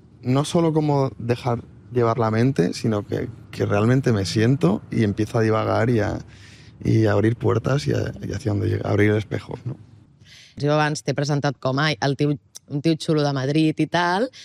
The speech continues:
Speaker 2: però tu en realitat ets de Daimiel,
Speaker 1: Sí.
Speaker 2: que és, està a prop de Ciudad Real.
Speaker 1: Es perdido de la
Speaker 2: Perdi-, <laughs> all-, allà perdut.
Speaker 1: La Mancha preciosa.
Speaker 2: I avui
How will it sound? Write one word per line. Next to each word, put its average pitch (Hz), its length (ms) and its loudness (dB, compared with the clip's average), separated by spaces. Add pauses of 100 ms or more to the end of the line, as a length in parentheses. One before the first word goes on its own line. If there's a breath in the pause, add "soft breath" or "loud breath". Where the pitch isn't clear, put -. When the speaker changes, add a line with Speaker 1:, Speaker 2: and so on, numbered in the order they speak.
(140 loud breath)
Speaker 2:
però 151 80 2
tu 139 80 0
en 139 80 2
realitat 160 240 2
ets 160 100 -2
de 156 60 4
Daimiel, 139 540 2 (100)
Speaker 1:
Sí. - 220 -8 (340 loud breath)
Speaker 2:
que 139 160 2
és, - 140 -2 (100)
està 139 160 -2
a 147 60 -2
prop 165 120 2
de 165 80 2
Ciudad 147 240 2
Real. 165 440 2 (760 loud breath)
Speaker 1:
Es - 180 -2
perdido 117 380 4
de 123 80 4
la 113 320 2
Speaker 2:
Perdi-, 220 240 2 (200)
<laughs> 262 140 0
all-, 190 220 -2
allà 180 240 0
perdut. 190 480 2
Speaker 1:
La 110 80 0
Mancha 113 320 0
preciosa. 117 400 -2
Speaker 2:
I 226 80 4
avui 269 480 2